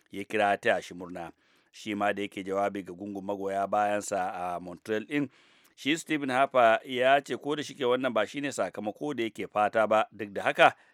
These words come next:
jama'a ba sa kuskure. Akwai yiwuwar Amurka da ƙasar Rasha za su sanya hannu kan yarjejeniyar fahimtar juna domin tabbatar da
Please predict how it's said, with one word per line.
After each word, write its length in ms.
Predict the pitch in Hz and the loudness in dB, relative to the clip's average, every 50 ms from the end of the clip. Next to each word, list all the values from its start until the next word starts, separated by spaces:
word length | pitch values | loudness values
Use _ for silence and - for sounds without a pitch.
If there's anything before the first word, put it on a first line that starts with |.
| _ _ - | _ _ -12
jama'a 400 | - 92 87 101 107 95 92 92 | -8 -4 -2 0 0 0 0 -2
ba 200 | 87 92 90 85 | -2 -4 -4 -4
sa 340 | - 92 87 82 82 82 87 - - | -6 -6 -6 -6 -6 -6 -10 -12 -14
kuskure. 520 | - 107 - - - - 92 85 82 80 - _ _ _ _ _ _ _ _ _ _ _ _ _ _ _ _ _ _ _ _ _ _ _ _ _ _ _ _ _ _ _ _ _ - - _ _ _ _ _ _ _ _ _ _ _ _ - | -14 -14 -14 -14 -12 -12 -10 -10 -10 -12 -14 _ _ _ _ _ _ _ _ _ _ _ _ _ _ _ _ _ _ _ _ _ _ _ _ _ _ _ _ _ _ _ _ _ -20 -20 _ _ _ _ _ _ _ _ _ _ _ _ 0
Akwai 300 | 120 127 - 165 175 190 196 202 196 | 0 0 2 2 0 2 0 0 0
yiwuwar 280 | 190 170 160 160 165 165 151 | 0 2 4 4 4 4 4
Amurka 380 | 165 175 175 165 156 - 143 139 | 2 2 0 0 -2 -2 0 2
da 220 | 143 139 127 120 | 4 4 4 4
ƙasar 300 | - 131 123 - 147 139 | 2 -2 0 0 2 4
Rasha 420 | 143 143 151 143 - 151 143 135 | 6 4 4 4 4 4 4 4
za 120 | 131 139 139 | 4 4 2
su 120 | 123 - 127 | 2 0 -4
sanya 240 | 131 131 135 120 | -4 -2 -2 -2
hannu 220 | 113 117 123 127 123 | -2 -2 -2 -2 -2
kan 100 | - 135 | -2 -2
yarjejeniyar 640 | 123 120 110 101 117 117 120 131 127 123 123 120 113 | -2 -2 -4 -4 -4 -4 -4 -4 -4 -2 -2 -4 -4
fahimtar 560 | - 104 101 123 127 131 135 - 135 107 101 92 | -4 -6 -6 -6 -6 -4 -2 -2 -2 -2 -2 -4
juna 320 | 92 107 117 123 123 120 117 | -8 -8 -4 0 2 2 2
domin 260 | 110 104 101 107 107 | 2 -2 -4 -4 -2
tabbatar 480 | - 117 113 110 120 - - 123 120 120 | -2 -2 0 0 -2 -2 -2 -4 -2 0
da 460 | 123 123 113 104 101 95 92 90 85 | 2 4 4 4 4 2 0 -2 -4